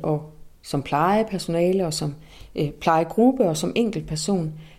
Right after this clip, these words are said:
tør ligesom at lade sig vende af det skønne, har jeg kaldt det. Altså, at man tør gøre det, som situationen kræver. Også selvom det kræver brud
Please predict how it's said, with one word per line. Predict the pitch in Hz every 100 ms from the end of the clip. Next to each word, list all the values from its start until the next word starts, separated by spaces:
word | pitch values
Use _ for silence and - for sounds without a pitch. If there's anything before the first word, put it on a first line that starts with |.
| -
tør | - 208 220
ligesom | 226 220 220 196 -
at | 175
lade | 175
sig | 170 185 160
vende | 170 185 247 247 -
af | 156
det | 156
skønne, | 156 160 170 185 - - - -
har | -
jeg | 160
kaldt | 170 170 170
det. | 151 - - - -
Altså, | 190 185 196
at | 185
man | 180 180
tør | - 208 226 226
gøre | 190 190 233 254
det, | 202 202 202 - - - - -
som | - 202
situationen | 202 190 180 - 165 - 175
kræver. | 254 269 294 233 - - - - -
Også | 190 202
selvom | - 208 185
det | 160 175
kræver | 185 175 185 185
brud | - 208 247 269